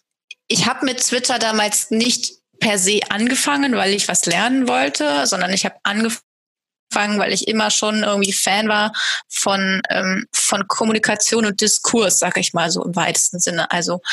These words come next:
ähm, so ein bisschen mitzubekommen, auch was ist, ähm, was ist so Zahn der Zeit, was sind Themen, über die Menschen reden. Auf Twitter gerade sind ja auch nun wirklich sehr, sehr viele Journalisten unterwegs, die da so ihre Themen verteilen.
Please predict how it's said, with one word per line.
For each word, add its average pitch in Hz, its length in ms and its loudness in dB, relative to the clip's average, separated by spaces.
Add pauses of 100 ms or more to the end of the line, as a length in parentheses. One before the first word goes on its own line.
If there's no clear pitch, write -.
(360)
ähm, 185 220 0
so 190 160 0
ein 185 80 -4
bisschen 220 540 0 (320)
mitzubekommen, 254 680 0
auch 208 220 0
was 208 180 2
ist, - 320 0
ähm, 185 240 -2
was 208 160 2
ist 226 160 2
so 208 300 0 (100)
Zahn 220 320 2
der 233 140 0
Zeit, 233 360 0
was 233 160 2
sind 220 160 -2
Themen, 233 300 2
über 214 240 0
die 208 200 0
Menschen 202 380 0
reden. 247 460 0
Auf - 200 -2
Twitter 233 300 -2
gerade 214 280 0
sind 220 180 0
ja 214 80 -2
auch 196 140 -2
nun 202 160 0
wirklich 202 240 -2
sehr, 185 180 0
sehr 202 120 0
viele 196 200 -2
Journalisten 185 640 0
unterwegs, 254 640 0
die 233 140 0
da 226 240 2
so 226 100 0
ihre 220 260 0
Themen 220 300 0
verteilen. 220 640 0